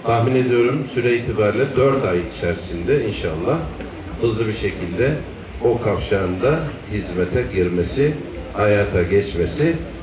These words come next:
hedeflerimiz arasında. İnşaat başladı. Tabii ilk günler biraz trafik noktasında vatandaşlarımız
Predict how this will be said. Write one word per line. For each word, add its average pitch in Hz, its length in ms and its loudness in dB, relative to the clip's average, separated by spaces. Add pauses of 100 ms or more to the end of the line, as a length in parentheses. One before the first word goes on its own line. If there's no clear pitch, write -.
(120)
hedeflerimiz 92 680 2
arasında. - 720 0
İnşaat - 460 2
başladı. 90 520 0 (520)
Tabii 165 220 4
ilk 156 200 2
günler 151 360 6
biraz 143 280 4
trafik 135 420 4
noktasında 120 640 4
vatandaşlarımız 110 1080 4